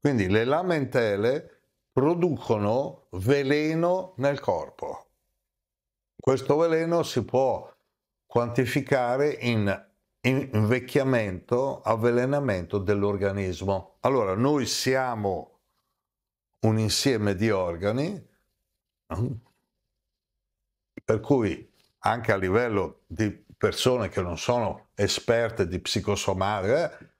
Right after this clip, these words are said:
si dice: "Mi si spezza il cuore, c'ho il cuore, eh, che piange, eh, davanti a una morte, a una malattia", no? Lamentela.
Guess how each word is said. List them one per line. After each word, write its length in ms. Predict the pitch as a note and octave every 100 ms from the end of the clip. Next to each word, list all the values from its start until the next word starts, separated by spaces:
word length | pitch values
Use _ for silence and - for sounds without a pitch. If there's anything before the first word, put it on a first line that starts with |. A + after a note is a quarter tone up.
| _ _ _
si 240 | - - B2
dice: 640 | C3 G#2+ G#2+ F#2+ - _ _ _ _ _
"Mi 160 | - A#2
si 180 | A2+ B2
spezza 600 | - - B2+ B2+ - A#2+
il 140 | A2+
cuore, 760 | - G#2 A2+ G2 F2+ D#2+ D2 - _ _ _ _ _ _
c'ho 180 | - A#2+
il 120 | A#2
cuore, 840 | - A2+ A#2+ A#2+ A#2 A2 G#2 - _ _ _ -
eh, 280 | G2+ G2+ F#2+
che 160 | A#2 F#2+
piange, 640 | A2+ A2 A2+ F#2 F2 G#2+
eh, 80 | A#2
davanti 400 | G2 G2+ G#2 G#2
a 40 |
una 160 | G2+ G2
morte, 420 | F#2+ G2 G2 -
a 40 | F#2
una 120 | F2+
malattia", 520 | F#2 F#2 F2 G2+ E2+
no? 180 | D#2+ F#2+
Lamentela. 760 | D#2 F2 F#2 F2+ F2 - -